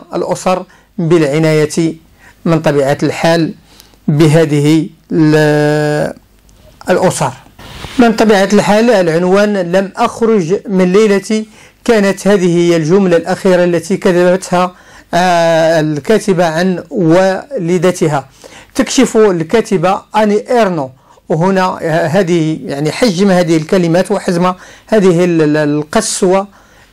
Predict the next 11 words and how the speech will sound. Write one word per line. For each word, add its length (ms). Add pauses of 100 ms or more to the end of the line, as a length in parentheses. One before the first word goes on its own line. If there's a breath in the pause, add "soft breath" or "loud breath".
(180)
يعني، 400
ما 180
بين 500 (500 soft breath)
ألف 240
وتسعمية 380
وثلاثة 320
وثمانين 460
وألف 360
وتسعمية 520 (400 loud breath)
وستة 360
وثمانين، 540